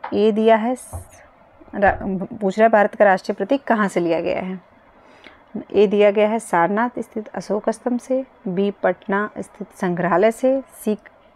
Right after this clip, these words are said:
कलकत्ता स्थित संग्रहालय से, D गया स्थित बौद्ध विहार से। तो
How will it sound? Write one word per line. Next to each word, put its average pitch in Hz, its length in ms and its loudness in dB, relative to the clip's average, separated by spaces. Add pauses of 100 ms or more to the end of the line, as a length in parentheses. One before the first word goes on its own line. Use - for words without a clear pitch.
(340)
कलकत्ता 190 560 2
स्थित 185 220 -6
संग्रहालय 214 500 0
से, 247 260 -6
D 220 320 -2 (320)
गया 180 300 4
स्थित 262 220 -6
बौद्ध 175 460 2
विहार 180 320 -6
से। - 220 -14 (800)
तो 208 260 -8